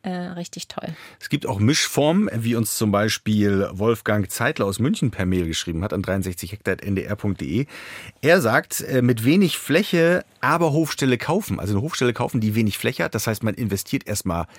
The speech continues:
Speaker 2: nicht ganz so
Speaker 1: Gering.
Speaker 2: viel.
Speaker 1: Mhm.
Speaker 2: Und dann pachtet man Fläche dazu.
Speaker 1: Und wird immer so größer. Genau. Und dann kann man ja auch kooperieren und sich mit anderen Betrieben zusammentun, so wie wir das ja auch machen, ne?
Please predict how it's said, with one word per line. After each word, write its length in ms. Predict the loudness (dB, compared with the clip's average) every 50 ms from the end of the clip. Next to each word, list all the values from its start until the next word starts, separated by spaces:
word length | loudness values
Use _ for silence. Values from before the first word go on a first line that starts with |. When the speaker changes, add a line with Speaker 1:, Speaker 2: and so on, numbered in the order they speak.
| -20 _ -2
Speaker 2:
nicht 180 | 0 0 2 2
ganz 200 | 2 2 2 2
so 100 | 0 2
Speaker 1:
Gering. 280 | 2 2 2 2 0 -4 -6 -4
Speaker 2:
viel. 100 | -2 -2
Speaker 1:
Mhm. 260 | -2 -2 0 2 2
Speaker 2:
Und 180 | 2 4 4
dann 260 | 2 2 2 2 0 0 -2
pachtet 400 | -4 -4 -4 -4 -4 -6 -4 -2
man 160 | -2 -2 -2
Fläche 320 | -2 -2 -4 -2 -2 -2 -2
dazu. 500 | -2 -2 -2 -2 -2 -2 -2 -2 -4 -8 -12 _ -4
Speaker 1:
Und 180 | -4 -2 -2
wird 220 | -2 -4 -4 -4 -4
immer 220 | -4 -2 -4 -4
so 140 | -4 -6 -6
größer. 440 | -4 -4 -4 -4 -4 -4 -6 -8 -4
Genau. 280 | -2 -2 0 0 0
Und 120 | 0 0 0
dann 100 | -2 0
kann 140 | 0 0
man 120 | 0 0 0
ja 140 | 0 -2 -2
auch 120 | -2 -2
kooperieren 500 | 0 0 0 0 0 -2 0 0 0 0
und 80 | 0 -2
sich 200 | -4 -4 -4 -4
mit 180 | -6 -6 -4 -4
anderen 280 | -2 -2 0 0 -2
Betrieben 440 | -2 -4 -6 -6 -4 -2 -2 -2 -4
zusammentun, 800 | -4 -6 -4 -2 -2 -2 -2 -2 -4 -6 -8 -8 -6 -6 -8 -6
so 120 | -6 -4
wie 140 | -4 -4 -2
wir 120 | -2 -4 -4
das 180 | -4 -4 -6
ja 100 | -4 -2
auch 240 | 0 -2 -2 -2 -6
machen, 300 | -8 -8 -8 -8 -6 -4
ne? 120 | -4 -4